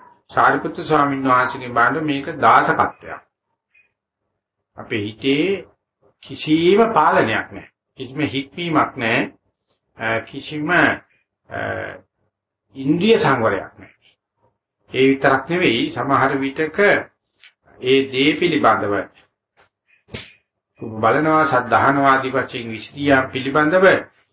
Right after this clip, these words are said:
සදාචාරාත්මක වගකීමක්වත් අපි දරන්නේ නැහැ. අපි හිතන්නේ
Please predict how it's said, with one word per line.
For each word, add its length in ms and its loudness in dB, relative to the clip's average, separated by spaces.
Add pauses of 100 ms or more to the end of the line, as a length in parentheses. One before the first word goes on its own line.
(140)
සදාචාරාත්මක 1040 0 (100)
වගකීමක්වත් 920 0
අපි 140 -6
දරන්නේ 340 -6
නැහැ. 160 -20 (1500)
අපි 200 0
හිතන්නේ 720 0